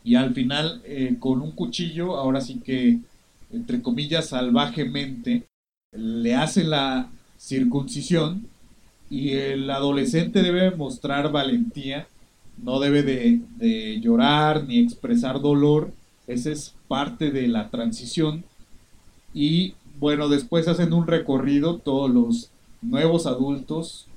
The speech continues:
con la comunidad de adultos, en este caso con los hombres, y hacen una fiesta, una convivencia, y bueno, ese sería el ritual. En otras culturas, en otras tribus de Australia,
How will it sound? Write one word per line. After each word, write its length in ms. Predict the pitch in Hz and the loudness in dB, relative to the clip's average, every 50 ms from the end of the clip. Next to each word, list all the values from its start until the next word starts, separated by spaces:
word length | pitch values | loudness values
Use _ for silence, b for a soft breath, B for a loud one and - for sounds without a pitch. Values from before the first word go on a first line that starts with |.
| - - | -16 -8
con 460 | - 117 120 127 135 143 151 151 160 - - - - _ - - | -4 -2 0 2 2 2 2 0 -2 -8 -12 -18 -20 _ -6 0
la 260 | 110 113 120 120 120 | 4 6 6 6 6
comunidad 540 | 131 127 123 127 120 117 113 113 127 156 165 | 4 0 -2 -2 2 4 6 6 6 6 4
de 80 | 170 160 | 2 2
adultos, 540 | 135 135 131 135 139 139 - 170 170 - | 2 2 2 2 2 0 -2 -4 -4 -4
en 120 | 156 - 233 | -2 -4 -2
este 180 | - - 139 | -2 -2 -4
caso 260 | 135 135 127 131 143 - | -4 -4 -4 -4 -4 -4
con 140 | - - | 2 6
los 160 | 233 226 - 143 | 6 6 6 6
hombres, 560 | 143 147 147 147 156 185 208 - - - - _ _ _ _ - - - - _ _ _ _ - | 2 0 0 -2 -4 -4 -6 -8 -10 -16 -20 _ _ _ _ -20 -20 -20 -20 _ _ _ _ -12
y 380 | 123 135 151 160 175 - - - - | -8 -6 -4 -4 -4 -6 -8 -10 -8
hacen 360 | 147 147 147 120 160 143 147 | -4 -4 -4 -2 -2 -4 -4
una 280 | 143 143 147 143 139 139 | -4 -2 -2 -2 -2 -2
fiesta, 460 | - 165 165 170 175 170 - - 170 | -2 0 2 2 2 0 -2 -4 -4
una 200 | 170 156 143 - | -4 -4 -4 -4
convivencia, 840 | 131 123 120 123 123 135 151 165 165 156 - - 180 185 185 - - b b b b b | -6 -6 -4 -2 0 2 2 0 0 -4 -8 -8 -8 -8 -8 -10 -16 b b b b b
y 80 | - 127 | 2 4
bueno, 260 | 123 147 156 156 160 | 4 4 2 0 -2
ese 220 | 165 160 - 170 | -2 -2 -2 -4
sería 300 | - 156 135 131 131 135 | -4 -2 0 0 2 2
el 140 | 143 139 131 | 0 0 0
ritual. 520 | 131 123 117 113 - 107 101 98 98 - - - _ _ _ _ _ _ _ _ _ _ _ _ - | 0 0 0 0 0 -4 -4 -6 -6 -10 -14 -18 _ _ _ _ _ _ _ _ _ _ _ _ -14
En 260 | 135 135 127 131 147 160 | -10 -8 -8 -4 -2 -2
otras 680 | 175 - - - 208 208 202 190 185 180 165 - - - | -2 -2 0 2 2 4 4 4 4 2 0 -2 -6 -8
culturas, 840 | - - 139 131 123 123 120 - 143 147 147 143 147 151 160 160 - | -6 -4 -2 0 0 -2 -2 0 2 4 4 4 4 2 0 -2 -4
en 140 | 120 113 123 | -2 0 0
otras 360 | 123 127 135 135 127 - - | 2 2 0 0 -2 -6 -4
tribus 460 | - 120 120 120 120 135 131 123 117 | 2 4 4 4 4 2 -2 -2 -4
de 480 | 113 107 98 98 98 98 95 95 104 - - | -4 -6 -6 -6 -8 -8 -10 -10 -12 -12 -8
Australia, 880 | 107 107 113 117 113 - - - 147 147 139 135 135 135 135 143 - | -6 -4 -4 -4 -4 -6 -6 -4 -2 0 0 -2 -2 -4 -6 -8 -10